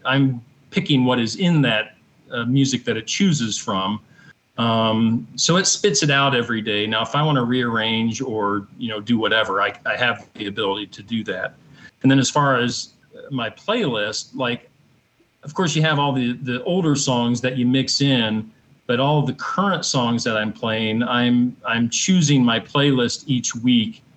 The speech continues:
and it has sixty songs that's rotating. Some are in what you call heavy rotation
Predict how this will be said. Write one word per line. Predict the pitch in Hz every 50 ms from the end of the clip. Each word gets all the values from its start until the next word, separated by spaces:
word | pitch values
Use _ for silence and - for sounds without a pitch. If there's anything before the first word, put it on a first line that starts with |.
| _ _ _ _ _ _ _ _
and | 123 123
it | 131 123
has | 139 143 135 127 -
sixty | - - 190 - - 135 131
songs | - - 147 139 135 139 135 131 120 123
that's | 113 - - -
rotating. | 127 123 127 123 - - 120 110 107 110 113 113
Some | - - 139 135 131
are | 127 120
in | 117 120 117
what | 120 131 -
you | 120
call | - - 113 104
heavy | - - 147 139 143 139
rotation | 131 131 131 123 - 127 127 120 - - 123 123 120 117 117